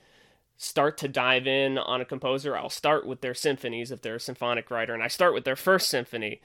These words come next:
and to, listening to that First Symphony, you wouldn't think that that was his first symphony, because it, it's really, really a great work, and the quality throughout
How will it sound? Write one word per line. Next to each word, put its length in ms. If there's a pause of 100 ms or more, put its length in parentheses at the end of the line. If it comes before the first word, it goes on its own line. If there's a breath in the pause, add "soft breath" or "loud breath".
(360 loud breath)
and 500 (1120)
to, 180
listening 420
to 140
that 160
First 240
Symphony, 380
you 200
wouldn't 280
think 380
that 220
that 160
was 180
his 140
first 260
symphony, 340
because 280
it, 300 (140)
it's 300
really, 420
really 320
a 80
great 340
work, 360 (420 soft breath)
and 300
the 60
quality 720 (320)
throughout 300